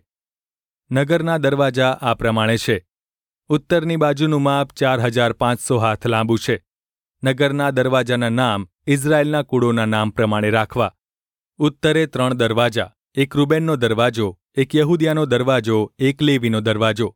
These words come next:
પૂર્વ બાજુની દિવાલનું માપ ચાર હજાર પાંચસો હાથ હશે. તેના ત્રણ દરવાજાઓ, યુસફનો દરવાજો, બિન્યામીનનો દરવાજો તથા દાનનો દરવાજો.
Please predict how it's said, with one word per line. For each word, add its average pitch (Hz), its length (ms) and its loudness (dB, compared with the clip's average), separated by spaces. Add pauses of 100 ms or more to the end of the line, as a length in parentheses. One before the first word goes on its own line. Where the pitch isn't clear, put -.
(880)
પૂર્વ 165 300 2
બાજુની 156 400 0
દિવાલનું 135 440 0
માપ 123 280 0
ચાર 123 260 0
હજાર 110 300 0
પાંચસો 117 460 -2
હાથ 113 280 0
હશે. 110 240 -2 (600)
તેના 143 200 0
ત્રણ 151 280 -2
દરવાજાઓ, 131 640 0 (460)
યુસફનો 156 500 0
દરવાજો, 110 640 0 (100)
બિન્યામીનનો 127 580 0
દરવાજો 110 580 0
તથા 120 360 -2
દાનનો 117 400 0
દરવાજો. 110 540 -2